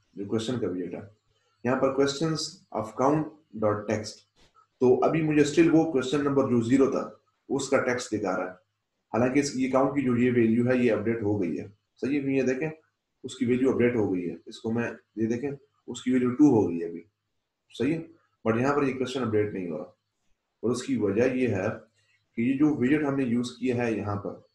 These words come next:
ये जो home page का widget है ये stateless है। और start में आपको मैंने बताया था जब हमारे पास stateless widget होता है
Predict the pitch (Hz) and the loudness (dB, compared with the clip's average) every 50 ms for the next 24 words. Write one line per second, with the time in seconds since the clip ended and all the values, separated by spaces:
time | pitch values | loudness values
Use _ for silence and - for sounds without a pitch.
0 | _ 113 117 113 120 117 110 107 - 110 104 110 113 113 113 110 104 101 101 - | _ -8 -6 -4 -2 -2 -2 -4 -6 -8 -6 -4 -4 -4 -4 -4 -4 -4 -4 -4
1 | 110 95 87 90 95 85 - 85 82 - _ _ _ _ _ _ _ - 123 143 | -6 -6 -6 -6 -8 -8 -10 -12 -14 -16 _ _ _ _ _ _ _ -2 0 0
2 | 143 - - 120 120 117 123 123 113 - - 90 - - _ _ _ _ _ - | 0 0 0 -2 -2 0 0 -2 -2 -2 -4 -10 -12 -14 _ _ _ _ _ -8
3 | 110 107 - - 127 139 - - 143 139 135 - - 135 135 135 131 131 131 131 | -8 -6 -2 0 0 0 2 0 -2 -2 -2 -4 -4 -4 -4 -2 -2 0 0 0
4 | 127 120 123 127 139 131 127 120 113 107 107 107 113 110 123 120 113 - - 110 | 0 0 0 0 0 0 0 0 -2 -2 -2 -2 -2 0 -2 -2 -2 0 0 0
5 | 110 113 123 123 - - 107 117 135 135 139 135 135 135 131 127 127 131 | 0 0 -2 -2 -2 -2 -2 -2 0 0 -2 -2 0 0 0 0 0 -4